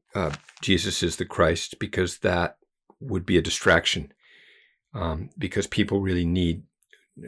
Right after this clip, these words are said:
to be, to be, to experience the love,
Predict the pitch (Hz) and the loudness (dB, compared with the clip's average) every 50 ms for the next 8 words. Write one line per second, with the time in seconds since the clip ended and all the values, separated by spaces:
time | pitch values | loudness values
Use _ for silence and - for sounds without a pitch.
0 | - - - - - - - 87 87 85 85 - - - _ _ _ _ _ _ | -20 -16 -12 -10 -8 -4 -2 0 0 0 -2 -4 -8 -12 _ _ _ _ _ _
1 | _ - - 101 95 90 87 82 - _ - - - - 113 110 - - - - | _ -10 -10 -8 -6 -4 -4 -4 -6 _ -20 -18 -14 -12 -10 -10 -8 -2 4 6
2 | 117 110 104 104 104 - - 95 82 80 85 85 - - | 6 6 6 4 2 -2 -4 -4 -2 -4 -6 -6 -8 -12